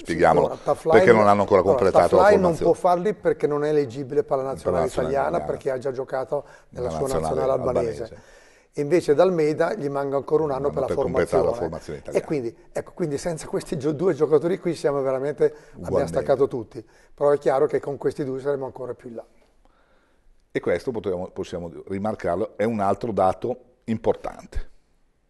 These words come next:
Speaker 1: perché, eh, soprattutto per chi sottolinea che si perde qualche partita, alla fine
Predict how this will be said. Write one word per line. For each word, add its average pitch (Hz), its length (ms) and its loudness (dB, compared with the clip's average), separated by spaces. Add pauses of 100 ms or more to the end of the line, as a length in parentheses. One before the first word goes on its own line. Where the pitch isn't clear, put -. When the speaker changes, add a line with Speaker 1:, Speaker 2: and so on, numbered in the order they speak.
(220)
Speaker 1:
perché, 104 580 2 (480)
eh, 82 240 -14
soprattutto 107 880 -2
per 98 400 2
chi 101 240 -6
sottolinea 95 640 -4
che 92 260 -4
si 87 140 -16
perde 90 480 -6
qualche 90 240 -6
partita, 90 680 -6 (720)
alla 78 200 -6
fine 90 540 -8